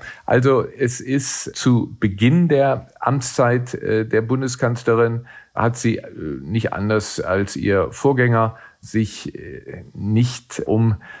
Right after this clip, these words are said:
Länder auch des globalen Südens bemüht. Sie hat das dann aber im Laufe ihrer Amtszeit erkannt und, ähm, hat sich dann auch systematisch darum bemüht, zum Beispiel Regierungskonsultationen mit Brasilien angefangen. Oder,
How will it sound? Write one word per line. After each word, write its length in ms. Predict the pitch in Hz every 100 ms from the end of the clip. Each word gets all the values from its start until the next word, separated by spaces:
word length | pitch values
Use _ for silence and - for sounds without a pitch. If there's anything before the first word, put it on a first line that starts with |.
| _
Länder 380 | - 98 117 113
auch 100 | 90
des 220 | - 101
globalen 460 | - 101 98 104 104
Südens 600 | 110 104 107 101 - -
bemüht. 360 | 95 113 131
Sie 160 | 127 107
hat 160 | 117 120
das 160 | 107
dann 180 | - 101
aber 200 | 98 104
im 120 | 95
Laufe 400 | 90 95 135 127
ihrer 380 | 85 107 95 -
Amtszeit 760 | 113 120 123 - 107 101 98 - _ - _
erkannt 720 | - 104 - 135 165 165 -
und, 680 | - 101 113 107 110 - -
ähm, 400 | 82 95 98 98
hat 280 | - - -
sich 260 | 110 104
dann 220 | - 101 101
auch 220 | 87 95
systematisch 880 | - 120 123 104 98 101 - 92 -
darum 460 | 98 95 101 98
bemüht, 440 | 82 95 117 127 127
zum 140 | 104
Beispiel 380 | 90 95 101 95
Regierungskonsultationen 1300 | 95 92 110 104 98 98 98 92 101 87 107 98 104
mit 160 | 104
Brasilien 580 | - 123 127 170 135 92
angefangen. 540 | - - 73 - 76 -
Oder, 400 | 95 104 98